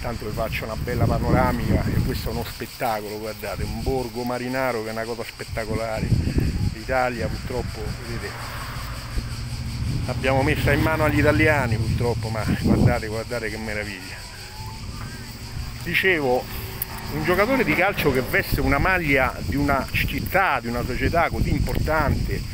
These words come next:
con una tifoseria del genere che accolse, come ricordate, Dybala come un re al Colosseo Quadrato, al suo arrivo a Roma, anche per fargli capire in un modo molto tangibile, diciamo, eh,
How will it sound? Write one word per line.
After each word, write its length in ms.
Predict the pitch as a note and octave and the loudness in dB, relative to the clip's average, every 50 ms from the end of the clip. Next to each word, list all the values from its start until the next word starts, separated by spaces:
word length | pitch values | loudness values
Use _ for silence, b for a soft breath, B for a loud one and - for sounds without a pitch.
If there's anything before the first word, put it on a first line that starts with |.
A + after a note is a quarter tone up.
| B B B B B B B B - | B B B B B B B B 0
con 180 | - D3 C#3+ | 2 2 4
una 160 | D#3+ E3 D#3+ | 4 4 4
tifoseria 680 | D#3+ D#3+ E3+ - E3+ E3+ D#3 D3+ F3 F3 A3 A#3+ G#3 F#3 | 4 2 0 0 2 2 2 4 2 2 4 4 2 4
del 180 | D#3 D3 D3 C#3+ | 4 2 0 2
genere 500 | C3 D#3+ F#3+ G#3 G3+ F#3+ D#3+ C#3+ C#3 C3 | 2 2 4 4 4 4 4 4 4 4
che 140 | B2+ C3+ C#3 | 4 4 4
accolse, 640 | C#3 B2+ - - - F#3+ F#3 F3 - - - C3+ | 2 2 0 4 6 6 6 6 4 2 -2 -2
come 200 | C3+ C#3+ C3+ C#3+ | 0 0 0 2
ricordate, 560 | C#3 C3 B2 D3 C#3 C3 D#3+ F#3 F3+ D#3 C#3+ | 0 0 2 0 0 2 2 2 2 2 0
Dybala 520 | B2 B2 B2 B2 C3 D#3 F3 E3+ D#3 B2+ B2 | -2 -2 -2 0 2 4 4 6 4 4 2
come 180 | B2+ C#3 C#3 C#3+ | 2 2 4 4
un 160 | C#3+ C#3+ C#3 | 6 6 6
re 320 | - E3+ F#3+ G3 E3+ - - - - B B B B B B B B B B | 6 6 4 4 4 4 2 2 2 B B B B B B B B B B
al 160 | B2 B2 B2 | 0 0 0
Colosseo 500 | - - C3+ C3 B2+ - - E3 D#3+ D3 | 0 0 0 2 0 0 2 2 2 4
Quadrato, 680 | C3 C#3 C#3 C#3+ D#3 E3+ E3+ E3 D3+ B2 A#2 B2 A2 G#2 - - | 4 2 2 4 4 2 4 4 2 0 0 -2 -2 -2 -2 -2
al 140 | A#2+ A2 | -4 -4
suo 240 | - - - D#3 D3 | -4 -4 -2 2 2
arrivo 340 | C3+ C3 C#3+ F3+ E3+ D3+ C3+ | 2 2 2 0 2 2 2
a 40 | C3 | 2
Roma, 460 | C3+ D#3+ F3+ F3+ F3 D3+ C#3 B2 A#2 - - - B B B B B B B B B B B B | 4 4 4 4 6 4 4 2 2 -2 -8 -16 B B B B B B B B B B B B
anche 280 | E3+ F#3 G3+ - F3 | -2 -2 0 0 0
per 140 | D#3 D3+ C#3+ | 0 0 0
fargli 340 | - - E3+ E3 D#3 D#3+ D#3 | 2 4 2 4 4 2 0
capire 460 | D3+ D#3 D3+ F#3 F3+ E3+ D#3+ D3+ C#3 | 0 0 0 0 2 2 4 4 4
in 160 | C#3 C3 C3 | 4 2 2
un 160 | C#3 C#3+ D3+ D#3 | 0 0 2 4
modo 220 | E3 E3+ D3+ D3 | 4 4 4 4
molto 340 | D3 E3+ F#3+ F#3+ - - D#3+ | 2 2 2 0 2 0 0
tangibile, 840 | D3 D#3 D#3 D#3+ D3 C#3+ F3 G#3 F#3 D3 C3 C3+ C#3 C3 B2+ A#2+ G2 - - - - - - - | 2 2 2 2 0 2 2 2 2 0 0 0 2 2 2 2 0 -2 -6 -10 -8 -6 -6 -4
diciamo, 520 | - - - D3+ C#3+ C#3 C3 B2+ A#2+ A#2 A2 - - - - - - - - - - - - - - - - - A#2+ A#2+ | -2 -2 0 2 2 2 2 2 2 0 -2 -6 -12 -14 -14 -14 -14 -14 -14 -14 -14 -14 -14 -14 -14 -14 -14 -12 -12 -10
eh, 260 | A#2 A2 G#2 G#2 G2+ | -10 -10 -10 -10 -10